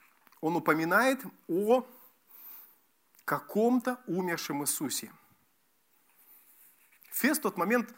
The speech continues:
то есть главный человек, который решает эту си-, всю ситуацию. Но Фест даже не подозревает, что его никто не запомнит. Его запомнят только в контексте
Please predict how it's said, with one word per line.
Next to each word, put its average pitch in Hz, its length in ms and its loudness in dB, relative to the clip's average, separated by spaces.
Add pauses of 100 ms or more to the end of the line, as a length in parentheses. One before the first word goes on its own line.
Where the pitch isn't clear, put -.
(180)
то 151 80 -2
есть - 240 -2
главный 175 520 4
человек, 185 400 -2
который 143 360 0
решает 160 500 0
эту 123 160 -8
си-, - 160 -10
всю 127 160 -8
ситуацию. 156 560 -6
Но 135 80 -4
Фест 240 220 -2
даже 170 220 0
не 156 100 -6
подозревает, 156 680 -2 (300)
что 165 420 -2
его 170 420 0
никто 180 360 -6
не 208 120 -4
запомнит. 151 640 -8 (720)
Его 196 380 0
запомнят 190 540 0
только 254 400 2
в - 120 -6
контексте 202 800 -2